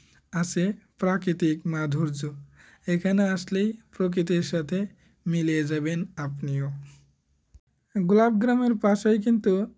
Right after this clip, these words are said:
আছে সুন্দর একটি লেক। এই গ্রামের প্রায় পুরোটাই গোলাপের বাগান। উঁচু জমিগুলো ছেয়ে আছে মিরান্ডি জাতের গোলাপে, লাল, হলুদ, সাদা, কত বর্ণের যে গোলাপ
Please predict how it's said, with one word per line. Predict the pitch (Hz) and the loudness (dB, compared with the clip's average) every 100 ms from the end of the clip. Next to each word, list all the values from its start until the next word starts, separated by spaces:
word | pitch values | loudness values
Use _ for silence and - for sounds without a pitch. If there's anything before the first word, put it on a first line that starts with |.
| _ | _
আছে | 202 202 202 | -4 0 0
সুন্দর | 196 214 214 208 180 | 0 2 4 4 2
একটি | 175 - 196 208 - _ - | -2 -4 -4 -4 -10 _ -6
লেক। | 165 165 151 143 - _ _ - _ - | -2 0 -2 -8 -20 _ _ -20 _ 0
এই | 220 | 2
গ্রামের | 220 269 247 262 240 | 4 2 2 2 0
প্রায় | 226 214 202 | 2 2 2
পুরোটাই | 202 226 208 208 214 226 240 - | 2 4 4 4 2 0 -6 -6
গোলাপের | 180 202 190 180 170 | 2 2 2 -2 -4
বাগান। | 160 160 151 143 170 - _ _ _ | -4 -6 -8 -12 -14 -20 _ _ _
উঁচু | 220 - 220 | -2 2 2
জমিগুলো | 208 196 190 185 180 190 | 4 4 2 2 0 -2
ছেয়ে | - 190 180 | 0 0 0
আছে | 190 - 185 | -2 -4 0
মিরান্ডি | 180 180 175 175 180 | 2 2 0 0 0
জাতের | 180 185 180 185 170 | 0 -4 -4 -4 -2
গোলাপে, | 175 160 160 160 175 - - | -4 -4 -6 -8 -8 -12 -2
লাল, | 180 175 185 | 0 0 -2
হলুদ, | 180 180 180 180 | -2 0 0 -2
সাদা, | - 175 165 170 - _ _ _ _ - | -4 -4 -4 -6 -10 _ _ _ _ -2
কত | 196 196 | 0 2
বর্ণের | 196 196 190 190 180 | 2 4 2 2 0
যে | 185 | 0
গোলাপ | 175 185 180 | 0 0 0